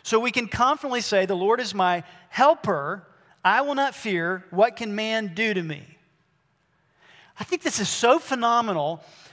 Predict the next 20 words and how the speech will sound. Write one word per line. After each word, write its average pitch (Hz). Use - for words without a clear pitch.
that 196
Jesus 277
Christ, 196
the 185
great 226
I 269
am, 190
God 220
the 254
Son, 202
created 269
the 285
universe, 233
has 208
all 302
the 392
power 294
in 262
the 240
world, 233